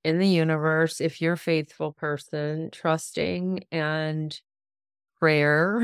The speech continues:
<laughs> Prayer is a very underused tool that we have available to us. And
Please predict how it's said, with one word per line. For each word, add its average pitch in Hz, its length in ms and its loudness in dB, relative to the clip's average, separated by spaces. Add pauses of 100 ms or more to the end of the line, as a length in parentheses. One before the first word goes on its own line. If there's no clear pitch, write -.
(180)
<laughs> - 120 -18
Prayer 190 440 4
is 180 200 0
a 175 40 -4
very 175 260 0
underused 165 680 -2
tool 147 420 -4
that 156 140 -2
we 151 160 0
have 135 360 -4
available 143 580 -2
to - 220 -8
us. - 440 -6 (840)
And 165 920 2